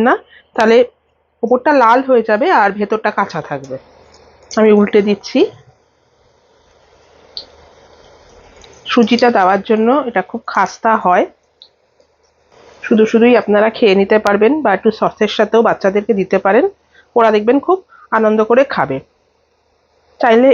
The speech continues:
এই যে ফিলিংটা আমি দিলাম তার ভেতরে আপনারা একটু চিজও দিতে পারেন। দেখুন, আমার উল্টে পাল্টে এটা ভাজা হয়ে গেছে, এরকমই কালারটা আসবে। এবার আমি তেল থেকে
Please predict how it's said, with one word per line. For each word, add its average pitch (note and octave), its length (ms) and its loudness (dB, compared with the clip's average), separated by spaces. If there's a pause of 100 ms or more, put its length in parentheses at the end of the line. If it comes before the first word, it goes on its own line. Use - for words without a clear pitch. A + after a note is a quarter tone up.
(120)
এই B3 60 0 (320)
যে A3+ 100 4 (480)
ফিলিংটা C4+ 460 2
আমি A#3+ 200 4
দিলাম G3+ 240 2 (100)
তার B3 200 2
ভেতরে G#3+ 300 0
আপনারা G#3 280 0
একটু A#3+ 120 -2 (120)
চিজও A#3 380 2
দিতে D#3 220 -2
পারেন। D#3 200 -2 (220)
দেখুন, A3+ 220 2 (100)
আমার G#3 220 0 (840)
উল্টে A3+ 280 2
পাল্টে G#3 300 0
এটা A#3 200 -2
ভাজা F#3 240 -2 (100)
হয়ে G3 220 0
গেছে, G#3 180 -2 (160)
এরকমই D#4+ 440 2
কালারটা C4+ 380 0 (100)
আসবে। - 240 -2 (880)
এবার A3 180 2
আমি A#3 180 4
তেল F#3+ 140 2 (100)
থেকে G#3+ 200 0